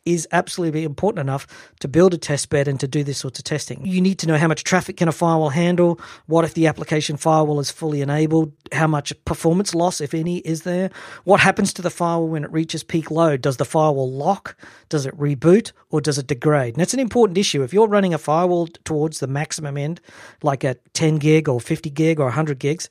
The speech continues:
I've actually had problems where once a firewall reaches its maximum load, it would just lock up and no access, everything. The software was just not tested at that sort of scale or performance.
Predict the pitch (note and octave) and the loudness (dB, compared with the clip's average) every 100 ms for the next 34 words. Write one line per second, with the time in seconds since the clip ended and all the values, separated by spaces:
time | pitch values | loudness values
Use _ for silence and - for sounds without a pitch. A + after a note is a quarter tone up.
0 | - - - - - F3 A3 G3+ F3+ E3 | -16 -20 -20 -12 -2 0 0 2 2 2
1 | - F3+ F3+ G3 - D3+ D3 G3 F3+ - | 2 2 4 4 4 4 4 2 2 0
2 | D#3+ F3 D3+ C#3 D#3+ F#3 E3 D#3 E3 D#3+ | 2 2 2 2 0 2 -2 -2 -2 -2
3 | - D3 C3+ C3 D#3 G3+ - - - - | -2 -4 0 2 0 0 -6 -20 -10 -4
4 | F#3+ E3 E3+ - - D3+ D#3+ - D3 - | -2 0 0 -2 -2 2 2 2 0 -2
5 | - - - _ D#3 D#3 D3+ D#3 G3 F#3+ | -18 -20 -20 _ -2 0 2 4 6 6
6 | F#3 F3 D#3 - - E3 - F#3 D#3 - | 6 2 0 -4 -2 -2 0 2 2 0
7 | - E3 F3 G#3 A3+ E3+ D3 G3 F3 E3 | -2 -2 -2 -4 -4 -2 0 2 4 2
8 | D3+ D3+ D3 D3 D#3 - - D#3 - F#3 | 2 -2 -4 0 0 -2 -8 -6 -4 -6
9 | C#3+ - D3+ - D#3+ D3 - D3 D3+ D#3+ | -6 -4 -4 -2 -4 -4 -4 -2 0 0
10 | C3+ - - D3+ F#3 - | -2 -6 -4 -2 -4 -6